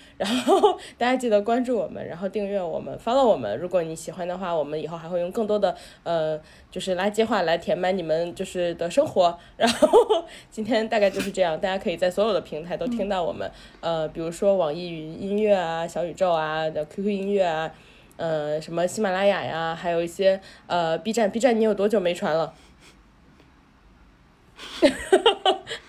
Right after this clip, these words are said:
Speaker 1: 对，大家
Speaker 2: 我错了。
Speaker 1: <laughs> 大家如果想听最新的，
Speaker 2: 全平台发布垃圾话。
Speaker 1: 就听一些播客平台，对，然后还有音乐，就是音乐A P P，呃，如果想听一些就是旧的，<laughs> 就去B站，大概就是。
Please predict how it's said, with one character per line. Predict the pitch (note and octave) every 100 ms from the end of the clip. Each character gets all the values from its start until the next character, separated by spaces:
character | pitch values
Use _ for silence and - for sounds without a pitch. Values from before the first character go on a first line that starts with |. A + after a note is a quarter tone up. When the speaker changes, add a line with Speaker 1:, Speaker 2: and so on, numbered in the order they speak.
| - -
Speaker 1:
对， | C4+ D#4 - - -
大 | F4+ F4+
家 | -
Speaker 2:
我 | A#3+
错 | G#3 - A3
了。 | G3 A#3 _ - _ _ _ _ -
Speaker 1:
<laughs> |
大 | C4 - C4 - D4+
家 |
如 | D#4
果 | D#4+
想 | C#4+ G3+
听 | G3+ C4+
最 | D#4
新 | - E4
的， | -
Speaker 2:
全 | C#4
平 |
台 | F#4
发 | D4+
布 | C#4+
垃 | C#4+
圾 | B3+
话。 |
Speaker 1:
就 |
听 | -
一 |
些 | G4+
播 | F#4+
客 | C4
平 | F4 -
台， | - - -
对， | - - - - -
然 | E3
后 | F#3+
还 | F#3+
有 | F#3 F3
音 | G#3+
乐， | A#3+ G3 - - _ -
就 | F3
是 | F3
音 | G#3
乐 | A3
A | D#3+
P | - D#3+
P， | - D#3 - - - -
呃， | - F3 E3 E3
如 | G3+
果 | B3
想 | C4 G#3+
听 | - G#3+
一 | G#3+
些 | G#3+
就 | G3+ G3+
是 | G3+ F3+ F3+
旧 | - D4 A3
的， | - - - - E4 G#4
<laughs> | A#4 - A4+ C4+ -
就 | G#4 D4
去 | - D4 F4 A#3 - -
B | - C#4
站， | C4 D4 A#3 C#4 - _ _ - -
大 | G3
概 | F#3+
就 | F3+
是。 | F#3+